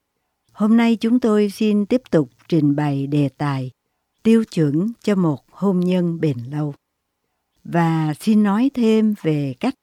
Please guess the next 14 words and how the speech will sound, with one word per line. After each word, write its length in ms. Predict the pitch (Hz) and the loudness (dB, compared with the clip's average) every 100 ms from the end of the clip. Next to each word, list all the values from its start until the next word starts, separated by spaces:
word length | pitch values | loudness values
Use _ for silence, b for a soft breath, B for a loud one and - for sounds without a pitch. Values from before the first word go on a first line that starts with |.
| _ _ _ - | _ _ _ -4
làm 280 | 170 151 139 | -2 0 -2
thế 160 | 196 233 | -2 -2
nào 420 | 208 151 131 123 _ _ _ - | 0 -2 -4 -10 _ _ _ -4
để 160 | 151 | 0
những 300 | 165 156 160 | 2 2 2
bất 200 | 196 262 | -2 -4
đồng 320 | - 156 139 131 | -2 -2 0 -2
ý 280 | 156 208 | 0 0
kiến 500 | 233 - 196 202 233 247 | 0 0 2 2 2 2
trong 220 | 214 214 | 0 2
đời 180 | 160 131 | 0 0
sống 300 | - 175 240 | -2 0 0
hàng 320 | 240 147 131 | 0 0 0
ngày 300 | 147 143 131 | 0 0 -2